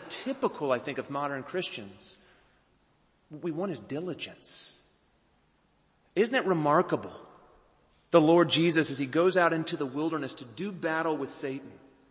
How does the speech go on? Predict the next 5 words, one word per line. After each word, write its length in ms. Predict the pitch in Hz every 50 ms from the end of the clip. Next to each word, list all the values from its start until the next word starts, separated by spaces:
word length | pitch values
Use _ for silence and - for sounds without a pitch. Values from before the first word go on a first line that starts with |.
| _ _ _ _ _ _ _ _ _ _ _ _ _ _ _ _ _ _ _ _ _ _ _ _
that 100 | - 113
he's 200 | - - 170 151
praying, 440 | - - - 147 139 135 120 101 - - - _ _ _ _ _ _ _ _ _ _ _ _ _ _ _ _ _ _ _
he's 340 | - - 196 214 220 - -
fasting, 640 | - - 123 - - - - - - - - -